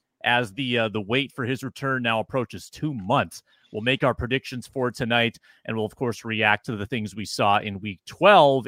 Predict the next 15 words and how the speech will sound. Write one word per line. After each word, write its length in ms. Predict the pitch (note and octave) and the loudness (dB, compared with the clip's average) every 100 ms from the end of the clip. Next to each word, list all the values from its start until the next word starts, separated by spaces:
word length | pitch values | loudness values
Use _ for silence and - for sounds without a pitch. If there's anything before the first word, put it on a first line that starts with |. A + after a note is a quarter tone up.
| - | -6
in 120 | B2 | -4
the 120 | A#2 | -2
N 80 | A2+ | 0
F 180 | A2 - | -2 2
L, 340 | A2 G#2+ G#2+ | 4 4 2
which 260 | G2+ G#2+ - | -2 -4 -4
was 380 | A#2 G#2+ G2 - _ _ _ - | -2 0 0 -6 _ _ _ -12
lively, 640 | G2+ A2+ B2 B2+ E3 G3+ - _ | -2 2 2 2 -2 -2 -8 _
stretched 420 | - C3 A2+ - | -8 -4 -4 0
out 140 | A#2+ | 0
over 180 | A2+ G2+ | 0 -2
Thanksgiving 640 | F#2+ A2 F2+ - B2+ E3 G3+ _ - | -4 -6 -6 -8 -4 -4 -6 _ -18
and 80 | G2+ | -6
Black 300 | G#2+ G2 - | -2 -2 -4
Friday 560 | - A#2 B2+ D3 F#3 | -4 0 2 0 -2